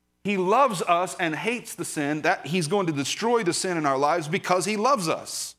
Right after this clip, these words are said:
He doesn't hate sin so much that he's willing to destroy us in order to show how much he hates sin.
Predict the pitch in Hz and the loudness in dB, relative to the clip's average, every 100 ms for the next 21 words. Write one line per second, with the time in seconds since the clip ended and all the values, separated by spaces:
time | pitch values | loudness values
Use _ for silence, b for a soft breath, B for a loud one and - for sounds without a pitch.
0 | _ _ _ _ _ _ _ _ _ - | _ _ _ _ _ _ _ _ _ -4
1 | 180 220 233 175 - - 233 254 - - | 2 4 4 0 -2 0 0 0 -4 -4
2 | - 247 226 180 165 143 127 131 - - | 0 0 0 0 0 2 2 0 -4 -12
3 | b 151 147 139 175 175 143 135 127 - | b 0 2 2 2 4 2 -2 -4 -2
4 | 139 117 120 107 - - - - 117 117 | -2 0 -2 -4 -4 -12 -14 -10 -4 -2
5 | 110 107 - 170 131 117 110 104 107 95 | -2 -4 0 0 0 -2 -4 -8 -10 -10
6 | 98 - - - | -10 -10 -12 -14